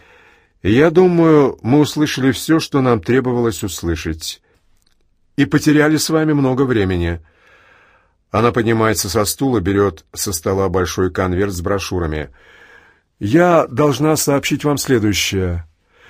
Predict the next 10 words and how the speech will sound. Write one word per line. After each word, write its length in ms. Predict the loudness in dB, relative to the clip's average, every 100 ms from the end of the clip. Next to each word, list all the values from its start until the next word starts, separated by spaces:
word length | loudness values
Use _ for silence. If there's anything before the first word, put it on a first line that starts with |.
| -6
Если 280 | 2 4 6
мы 100 | 6
узнаем, 440 | 6 6 4 4
что 260 | 2 2 2
вы 320 | 6 6 4
по-прежнему 800 | 0 -2 -2 4 4 4 2 0
лезете 460 | 2 2 2 -2 0
в 40 |
это 220 | 0 0 0
дело, 560 | 0 0 0 -2 -4